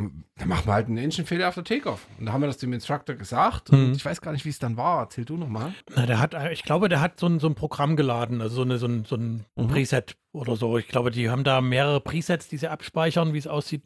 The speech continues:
Speaker 1: Ja.
Speaker 2: Äh, damit sie nicht immer alles per Hand eingeben müssen. Und wo man da genau ist, ist ja relativ wurscht.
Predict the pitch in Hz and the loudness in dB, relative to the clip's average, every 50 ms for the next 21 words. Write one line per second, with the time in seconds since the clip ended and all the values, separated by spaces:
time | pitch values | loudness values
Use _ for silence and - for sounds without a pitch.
0 | _ _ _ _ - 113 107 117 - - _ _ _ _ _ _ - - 139 131 | _ _ _ _ -4 -2 -2 -2 -2 -4 _ _ _ _ _ _ -4 -2 0 0
1 | 131 135 131 131 135 131 127 131 143 - - 143 139 131 - 151 139 135 131 131 | 0 -2 -2 -2 -2 -2 0 0 0 0 2 2 2 2 2 2 2 2 0 0
2 | 135 131 - - 123 120 113 147 180 220 202 196 190 185 180 180 185 185 160 202 | -2 -4 -6 -8 -6 -4 -2 -2 -2 -2 -2 -2 -2 -2 -2 -2 -2 0 0 -2
3 | 190 - _ _ _ _ - 175 143 139 139 139 139 135 135 127 123 - - - | -2 -4 _ _ _ _ 0 2 2 4 4 4 4 2 2 0 -2 -6 -10 -16
4 | 220 - - 135 131 135 160 196 202 190 185 170 160 151 147 143 143 139 151 160 | -16 -14 -8 -2 0 2 4 4 6 4 4 4 2 2 2 0 2 2 2 2
5 | 180 175 - 202 196 - - 143 127 _ _ _ _ - - 147 139 147 143 - | 0 -2 -4 -6 -10 -8 -6 -8 -8 _ _ _ _ -10 -6 -2 -2 -2 0 -2
6 | 131 - - 127 - - - - | -4 -4 -2 -2 -2 -2 -2 -8